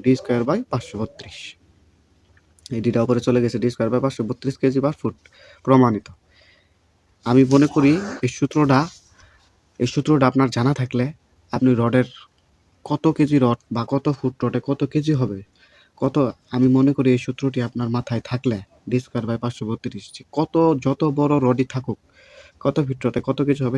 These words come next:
সেটা আপনার কোনোদিনও আটকাবে না। তো আজকে এই পর্যন্তই। আমার চ্যানেলটিকে সাবস্ক্রাইব করে সাথেই থাকুন, কারণ প্রতিনিয়তই আমি এরকম ইন্টারেস্টিং ভিডিও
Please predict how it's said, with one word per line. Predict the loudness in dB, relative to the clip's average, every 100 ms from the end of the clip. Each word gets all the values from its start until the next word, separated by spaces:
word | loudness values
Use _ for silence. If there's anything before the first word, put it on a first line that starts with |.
| -4
সেটা | -4 -2
আপনার | -2 -2 -4 _ _ _ 0
কোনোদিনও | 2 2 -2 -4
আটকাবে | -6 -8 -10
না। | _ _ _ _ _ _
তো | 2
আজকে | 2 2 2
এই | 4
পর্যন্তই। | 2 2 2 2 0 -2
আমার | -2 0
চ্যানেলটিকে | 0 0 -2 -4
সাবস্ক্রাইব | -6 -2 -2 -2
করে | -4 -4
সাথেই | -6 -6 -6
থাকুন, | -8 -12 -6
কারণ | -2 -2
প্রতিনিয়তই | -2 0 2 2 2 0
আমি | 0 -2
এরকম | -2 -4 -2 -2
ইন্টারেস্টিং | -2 -2 -2 -2 0
ভিডিও | 0